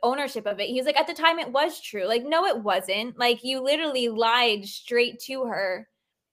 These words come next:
If you're not a hundred percent sure, don't say it. And if you were a hundred percent, then what should Teresa feel like right now? So I just felt like that was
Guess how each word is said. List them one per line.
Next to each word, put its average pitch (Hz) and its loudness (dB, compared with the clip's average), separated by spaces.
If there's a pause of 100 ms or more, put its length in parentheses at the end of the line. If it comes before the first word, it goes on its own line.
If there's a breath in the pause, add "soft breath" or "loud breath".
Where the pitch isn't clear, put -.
(140)
If 254 -2
you're 285 2
not 294 6
a 285 2
hundred 247 -2
percent 254 2
sure, 226 2 (100)
don't 220 -2
say 220 4
it. - 2
And 240 2
if 240 0
you 240 0
were 254 8
a 294 8
hundred 220 -2
percent, 214 -4
then 214 4 (320)
what 214 2
should 247 0
Teresa 247 2
feel 196 0
like 160 -2
right 170 -2
now? 127 -8 (440)
So 247 4
I 233 10
just 269 2
felt 233 6
like 208 2
that 208 8
was 202 0